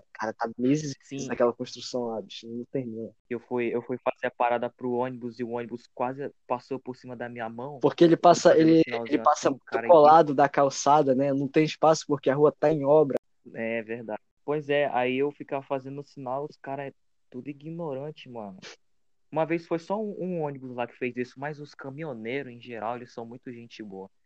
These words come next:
Speaker 2: Eu fico torcendo pra passar um caminhoneiro lá pela rua, porque os caminhoneiros sempre param, mano. Tu faz um sinalzinho assim, ó, o caminhoneiro para na hora, mano.
Speaker 1: É porque o caminhoneiro,
Speaker 2: Sério mesmo.
Speaker 1: ele respeita mais as regras de trânsito, né?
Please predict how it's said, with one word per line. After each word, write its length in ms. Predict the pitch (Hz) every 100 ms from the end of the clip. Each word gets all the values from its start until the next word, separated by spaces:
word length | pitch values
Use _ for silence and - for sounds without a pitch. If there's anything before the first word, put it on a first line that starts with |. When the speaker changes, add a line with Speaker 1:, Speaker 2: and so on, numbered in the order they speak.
| _ _ - -
Speaker 2:
Eu 100 | 117
fico 240 | 135 -
torcendo 520 | - 190 - - 165
pra 100 | 170
passar 320 | 156 147 - 143
um 60 |
caminhoneiro 640 | - 147 139 139 120 127 -
lá 60 | 123
pela 240 | - 135 117
rua, 320 | 110 123 127 -
porque 300 | 110 - 107
os 260 | - _ -
caminhoneiros 540 | 120 120 117 110 113
sempre 260 | 127 - 160 _
param, 260 | 104 101
mano. 140 | 95 - _
Tu 80 | -
faz 180 | - 127
um 40 | 135
sinalzinho 460 | - 139 131 127
assim, 240 | 127 _ 160
ó, 100 | 131
o 60 |
caminhoneiro 480 | - 123 127 123 123 -
para 220 | 113 117
na 180 | 113 135
hora, 240 | 120 117 107
mano. 160 | 95 _ _ -
Speaker 1:
É 40 |
porque 540 | - - 151 143 139 135
o 160 | 131
caminhoneiro, 720 | - 143 139 139 139 151 151
Speaker 2:
Sério 140 | 147 110
mesmo. 200 | 110 104
Speaker 1:
ele 140 | 135
respeita 580 | 139 143 - 147 143 139
mais 300 | 135 139 139
as 100 | 131
regras 340 | 127 127 127 123
de 100 | 127
trânsito, 680 | 127 139 147 139 - -
né? 120 | 135